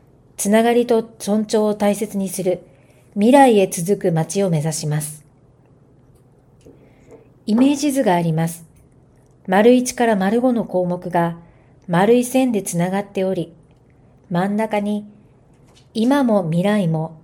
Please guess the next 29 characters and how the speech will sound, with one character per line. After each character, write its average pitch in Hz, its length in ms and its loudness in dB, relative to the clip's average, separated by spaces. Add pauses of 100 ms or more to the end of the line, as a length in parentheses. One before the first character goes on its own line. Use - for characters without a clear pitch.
(100)
み 196 120 0
ん 233 120 -2
な 247 120 0
が 240 140 -2
幸 240 400 0
せ 254 160 2
で 240 100 2
あ 202 120 0
り 233 120 -4
続 247 280 -2
け 254 120 -2
ら 240 140 -4
れ 220 100 -2
る 185 120 -4
街、 156 440 -6 (120)
大 190 240 0
洲」 196 280 -4 (640)
と 214 260 0 (580)
文 208 180 2
章 185 240 0
が 175 100 -2
添 170 160 -2
え 165 60 0
ら 165 80 0
れ 170 100 0
て 170 100 -6
い 156 100 -2
ま 156 120 -4
す。 - 220 -14